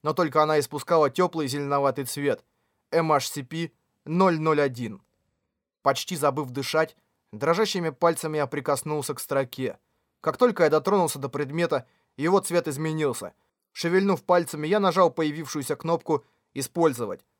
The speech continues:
В центре окошка появилось белое сияние, затем распространилось к краям, словно вытягиваясь в мою сторону. Появившись из окна, оно приняло вид бесцветного кристалла в форме слезы. Сжимая драгоценный кристалл в руках,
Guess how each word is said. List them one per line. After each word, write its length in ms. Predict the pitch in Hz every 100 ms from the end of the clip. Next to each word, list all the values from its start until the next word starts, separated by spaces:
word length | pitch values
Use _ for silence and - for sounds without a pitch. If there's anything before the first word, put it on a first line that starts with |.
| _ _ _
В 80 |
центре 320 | - 202 160 143
окошка 380 | 135 185 - 135
появилось 520 | 156 170 220 185 131
белое 340 | 175 170 135
сияние, 560 | - 160 185 175 160 139 _ _ _
затем 320 | 131 170 233
распространилось 800 | 175 - 170 - 170 190 180 147
к 60 | -
краям, 460 | 147 151 175 165
словно 400 | 127 214 226 175
вытягиваясь 680 | 147 156 185 160 151 147 127
в 40 | 135
мою 200 | 147 139
сторону. 540 | - 151 131 104 - _ _ _ _ _ _ _
Появившись 580 | 185 185 247 247 190 170
из 100 | 165
окна, 420 | 156 185 175 -
оно 260 | 120 170 208
приняло 380 | 196 196 226 165
вид 200 | 202 139
бесцветного 580 | 151 - 185 160 143
кристалла 540 | 131 147 - 185 160 123
в 40 |
форме 440 | - - 214 165 143
слезы. 460 | 143 135 123 - _ _ _ _
Сжимая 440 | 117 120 214 240 180
драгоценный 520 | 160 165 165 185 151
кристалл 420 | 151 151 175 147
в 60 | 135
руках, 420 | 147 175 160